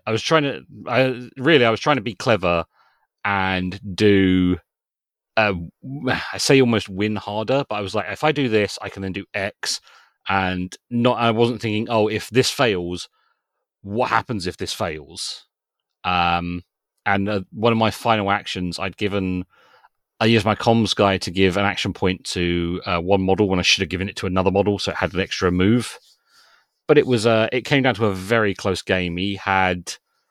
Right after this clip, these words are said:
I think, three sisters left or two sisters left, and I had four guardsmen left. So it was a, a super close game. Um, but he managed to, on the,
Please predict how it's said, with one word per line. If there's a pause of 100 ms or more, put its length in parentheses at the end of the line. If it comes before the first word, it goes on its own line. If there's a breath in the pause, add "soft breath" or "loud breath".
(460)
I
think, (540)
three
sisters
left
or
two
sisters
left,
and
I
had (460)
four
guardsmen
left. (800)
So
it
was
a,
a
super
close
game. (340)
Um, (280)
but
he
managed
to, (880 soft breath)
on
the,